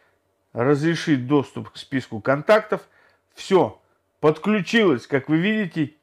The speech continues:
Теперь, после этого, мы с вами, не подключая интернета, отсюда выходим, запускаем Galaxy Wearable.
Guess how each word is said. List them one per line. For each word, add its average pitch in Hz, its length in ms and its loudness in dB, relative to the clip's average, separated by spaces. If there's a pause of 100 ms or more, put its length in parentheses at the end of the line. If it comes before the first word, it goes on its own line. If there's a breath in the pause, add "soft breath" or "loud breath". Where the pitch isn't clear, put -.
Теперь, 196 580 2
после 170 440 2
этого, 113 360 -2 (440 soft breath)
мы 196 280 0
с 165 140 -8
вами, 165 480 2 (400)
не 160 240 -4
подключая 160 580 0
интернета, 131 680 0 (500 soft breath)
отсюда 135 480 -2
выходим, 135 800 -2 (160)
запускаем 147 800 -2
Galaxy 156 480 0
Wearable. 110 400 -2